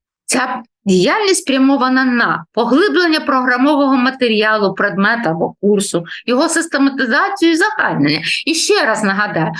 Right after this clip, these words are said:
в нашому курсі ми пропонуємо навчальні проєкти в якості уроків узагальнення.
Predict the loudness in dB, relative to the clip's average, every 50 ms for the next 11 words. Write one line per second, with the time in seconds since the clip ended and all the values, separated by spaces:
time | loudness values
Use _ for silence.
0 | -12 -4 0 0 2 2 2 2 0 0 0 0 0 2 2 2 2 2 2 0
1 | 2 2 0 0 0 0 0 0 0 -2 -4 0 0 0 0 2 2 2 2 2
2 | 2 0 0 0 2 2 0 -2 -2 -4 -2 -2 -2 -2 -4 -6 -6 -4 -4 -2
3 | 0 0 -2 -2 -2 -4 -4 -4 -4 -4 -6 -6 -6 -2 0 0 2 2 2 0
4 | 0 0 0 -2 -2 0 0 -2 -2 -2 0 0 2 2 4 4 2 2 0 -2
5 | -6 -6 -8 -4 -2 0 0 0 0 -2 -2 -4 -4 -4 -4 -4 -6 -6 -6 -8